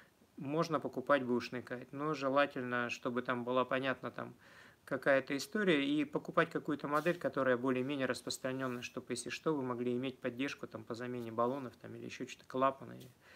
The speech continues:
Но все бэушные кайты, все абсолютно, они будут требовать какого-то бережного отношения к себе. Почему? Ну, там баллоны отклеиваются, переходники, просто это время. Но любой кайт, который там прошёл два-три сезона,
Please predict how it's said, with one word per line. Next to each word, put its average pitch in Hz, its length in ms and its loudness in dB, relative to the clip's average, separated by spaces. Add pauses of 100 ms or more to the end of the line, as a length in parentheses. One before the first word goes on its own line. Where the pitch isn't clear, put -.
(280)
Но 156 100 -2
все 165 320 6
бэушные 135 480 0
кайты, 190 340 4
все 143 360 2
абсолютно, 127 540 -2 (360)
они 135 460 -2
будут 165 400 2
требовать 135 420 0
какого-то 139 580 0
бережного 120 540 -2
отношения 120 500 -4
к - 60 -16
себе. - 200 -8
Почему? - 340 -6
Ну, 139 280 -2
там 127 180 0
баллоны 139 440 6
отклеиваются, 123 640 0
переходники, 131 720 -4
просто 160 420 0
это 131 320 2
время. 127 320 0 (880)
Но 147 320 0
любой 151 680 4
кайт, 139 300 6
который 131 440 0
там 123 200 -6
прошёл 127 520 -2 (260)
два-три 131 540 4
сезона, 143 520 0